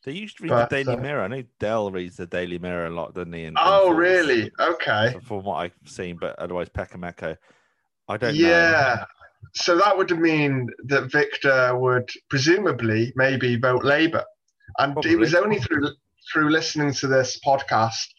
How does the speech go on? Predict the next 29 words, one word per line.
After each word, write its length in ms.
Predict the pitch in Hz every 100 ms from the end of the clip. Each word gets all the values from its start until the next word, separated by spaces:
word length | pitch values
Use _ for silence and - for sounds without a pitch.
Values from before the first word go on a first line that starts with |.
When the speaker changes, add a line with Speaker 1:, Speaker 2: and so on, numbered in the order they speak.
| _ 135
Speaker 2:
that 140 | 139 110
I 160 | 143
noticed 600 | 143 160 165 - 156 -
that 160 | 147 135
he 80 | 151
makes 360 | 147 147 - -
some 320 | 147 143 139
occasionally 580 | 139 156 165 165 147 135
disparaging 680 | 131 - 139 147 139 139
remarks 520 | 123 120 117 113 - 127
against 360 | 131 127 -
Tory 240 | 151 160 160
Speaker 1:
Oh, 20 |
Speaker 2:
politicians. 440 | - 110 95 107 113
Speaker 1:
yeah. 160 | 104 95 - - - _ _
Which 160 | - 107
Speaker 2:
I 80 | 185
Speaker 1:
is 60 |
Speaker 2:
never 180 | 196 185
noticed 360 | 175 202 196 101
that 160 | 101 - _ _ 156
'cause, 240 | 139 -
uh, 260 | 143 139 101
Speaker 1:
No. 60 |
Speaker 2:
but 100 | 147 143
it's, 180 | 139 - 139
uh, 300 | 131 135 131
it's 160 | 151 -
true. 280 | - 180